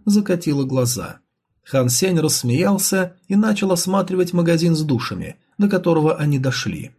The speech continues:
Перед тем, как подниматься на гору, он хотел купить одну стрелу от души существа.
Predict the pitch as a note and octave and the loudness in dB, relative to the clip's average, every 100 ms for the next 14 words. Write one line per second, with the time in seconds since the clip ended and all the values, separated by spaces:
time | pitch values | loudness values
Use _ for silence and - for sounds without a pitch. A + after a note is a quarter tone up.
0 | _ _ _ _ _ _ _ _ - A2+ | _ _ _ _ _ _ _ _ -2 0
1 | A2 D3+ C#3+ C3 B2 - B2+ C#3 D3 B2+ | 0 0 0 0 -2 -2 0 2 2 0
2 | - G#2 D#3 C#3+ G2+ C#3+ - _ - G#3+ | 0 0 0 0 -4 -8 -14 _ -2 0
3 | G#3 F#3+ F3+ G3 F#3+ F3 G3+ G3 - D3+ | 2 0 0 0 0 0 0 0 -2 -2
4 | D3+ F#3+ - C#3+ D#3 G3+ G3+ G#3 - F#3 | 0 0 0 0 2 2 2 -2 -2 0
5 | E3+ F3+ - F#3+ - F3+ F3+ - B2 F2+ | 2 0 0 -2 -2 -4 -4 -4 -2 -4
6 | - | -6